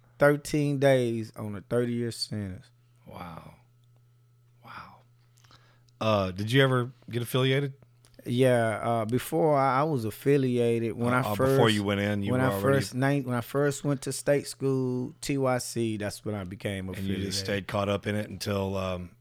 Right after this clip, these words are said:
Speaker 2: until you, you gave your heart to the Lord?
Speaker 1: Yeah. I,
Speaker 2: So,
Speaker 1: uh,
Speaker 2: so t-, let's talk about that. Was there a moment? Was there a, a season, a time? You know, you talk about already that you said you were just barely saved when, when you got that letter from Charlene. You know, so let's, let's talk about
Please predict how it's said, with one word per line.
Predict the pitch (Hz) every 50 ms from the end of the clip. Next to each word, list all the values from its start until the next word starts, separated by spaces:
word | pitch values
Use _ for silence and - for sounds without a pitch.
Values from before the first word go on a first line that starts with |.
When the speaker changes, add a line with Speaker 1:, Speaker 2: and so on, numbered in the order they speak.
| _ -
Speaker 2:
until | 104 101 - - 107 104
you, | 98 98 92 - -
you | 104 101
gave | 95 107 104 98
your | 101 -
heart | 107 101 95
to | - 107
the | 101 101
Lord? | 104 104 110 104 - _ _ -
Speaker 1:
Yeah. | - 117 123 123 123 127 127 123
I, | - 123 120
Speaker 2:
So, | - - 185 170 180
Speaker 1:
uh, |
Speaker 2:
so | 160 - 180 170
t-, | 143 -
let's | 208 208 196
talk | - 220 214 202 -
about | 202 196 185 -
that. | 190 131 104 107
Was | - 131 147 143
there | 160 156 139
a | 123
moment? | 117 117 117 131 151 165 170 170 175 175 165 151
Was | - 131 120 117
there | 123 117 107 101
a, | - - - - -
a | 113 104
season, | - - - 160 165 165 147 147 160 156 147
a | 117 92
time? | - - 139 139 139 139 139 139 135 131
You | 127
know, | 127
you | 123 113 110
talk | 104 - 123 120 120 -
about | 117 117 113 113
already | 110 107 107 113 110 110 107
that | 101 107 104 98
you | 101 101
said | - - 113 110 104
you | 107 107
were | 107
just | 101 107 98 104 104
barely | 110 110 113 110 104
saved | - - 117 113 110 107 98 92 - - - - - - - -
when, | 117 107 104 104 -
when | 107 107 110
you | 104
got | 107 110 104 -
that | 110 98 104
letter | 113 113 110 107 101
from | 104 104
Charlene. | - - 117 104 101 110 120 117 101 92 - - - - - - - - -
You | - 113
know, | 110 104
so | 104 - - 113 104 - 107
let's, | 110 131 135 - - - - -
let's | 120 135 - -
talk | - 120 135 139 -
about | 131 117 110 101 101 95 -